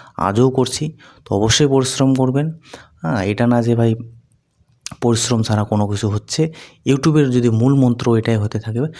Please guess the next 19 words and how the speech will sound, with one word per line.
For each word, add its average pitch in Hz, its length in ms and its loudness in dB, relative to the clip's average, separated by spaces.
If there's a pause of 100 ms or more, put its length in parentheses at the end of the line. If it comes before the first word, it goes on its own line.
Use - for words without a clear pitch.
(140)
সেটা 113 260 -2
হচ্ছে 107 200 -4
পরিশ্রম। 113 480 0
হয়তো 113 300 0
আপনারা 117 300 0
দেখতে, 110 340 0
দেখে 110 260 0
বুঝতে 107 360 -2
পারবেন 104 300 0
না 110 120 -2
আমাকে, 107 380 -4 (320)
অথবা 120 220 0
অন্য 123 260 2
কনটেন্ট 117 400 0
ক্রিয়েটারদের 110 560 0
দেখে 110 260 0
বুঝতে 120 280 0
পারবেন 101 260 -2
না 117 120 -4